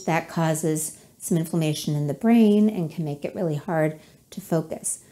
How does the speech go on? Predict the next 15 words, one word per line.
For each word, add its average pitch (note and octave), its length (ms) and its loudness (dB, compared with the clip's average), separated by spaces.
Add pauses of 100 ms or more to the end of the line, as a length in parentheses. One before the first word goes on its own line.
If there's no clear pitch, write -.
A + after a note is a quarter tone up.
(220)
So F3 560 2
our F#3 80 -8
parasympathetic A3 880 2
blend D#3+ 380 -2
is E3+ 160 -2
kind E3+ 260 -4
of D#3+ 120 -6
fabulous D#3 580 -2
for - 80 -10
this. D3+ 300 -8
You G#3 40 -4
can G#3 140 -4
just G#3+ 180 -8
put A#3 140 -8
it F3 180 -8